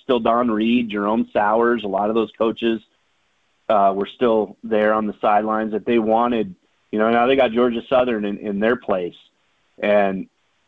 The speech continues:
the, the field, I remember, was like ice, and Georgia Southern could not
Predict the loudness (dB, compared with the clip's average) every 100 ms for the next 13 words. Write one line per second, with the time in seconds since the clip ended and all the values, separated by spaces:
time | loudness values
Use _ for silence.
0 | _ -2 0 2 0 -4 0 2 4 4
1 | 2 2 2 2 0 2 2 2 0 -4
2 | -6 -8 -2 0 0 -2 0 -2 -6 -20
3 | _ _ _ _ _ _ -4 0 0 0
4 | 2 2 4 0 0 0 0 -2 -8 -10
5 | -10 -6 -4 -2 -2 -4